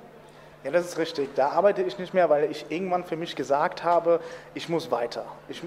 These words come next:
ich muss mehr sehen. Ich muss, äh, wirklich auch Einrichtungen sehen, ob's da gut läuft, nicht, äh, gut, äh, läuft. Und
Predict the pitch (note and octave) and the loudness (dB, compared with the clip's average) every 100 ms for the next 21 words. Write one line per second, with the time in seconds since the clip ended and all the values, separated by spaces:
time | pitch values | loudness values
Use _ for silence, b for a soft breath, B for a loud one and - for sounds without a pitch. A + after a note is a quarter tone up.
0 | - - E3 E3+ E3 - D3+ F#3+ B3 C#4 | -12 -6 -4 2 2 2 0 0 0 -4
1 | B B B B - - - - C#3 D#3+ | B B B B -20 -20 -10 -8 -6 -2
2 | F#3+ - - E3 D#3+ D#3+ F3 E3+ - - | -2 -2 6 8 8 4 0 2 0 0
3 | - G3 A3 G3+ G3 E3+ D#3 E3 E3+ E3+ | 4 4 6 4 4 2 0 0 0 4
4 | D#3+ - E3+ D#3 D#3+ E3 E3 E3 F3+ - | 2 4 4 4 2 6 6 4 -4 -6
5 | - D#3 D#3+ D#3+ D#3+ E3 D#3+ D#3+ D#3+ D#3+ | -2 -2 0 -4 -4 2 4 6 6 4
6 | E3 - D3+ | 0 -4 -4